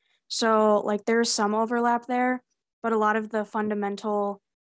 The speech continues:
knowledge about materials chemistry I didn't have. So I was trying to learn that stuff,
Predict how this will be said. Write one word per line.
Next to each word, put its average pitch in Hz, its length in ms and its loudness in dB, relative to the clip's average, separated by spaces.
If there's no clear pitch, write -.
knowledge 208 420 0
about 208 300 -2
materials 208 800 -2
chemistry 208 680 -2
I 202 180 -2
didn't 202 300 -4
have. 208 480 -4
So 214 260 0
I 208 240 2
was 214 160 0
trying 226 240 -2
to 208 80 0
learn 214 560 0
that 208 260 -4
stuff, 190 540 -6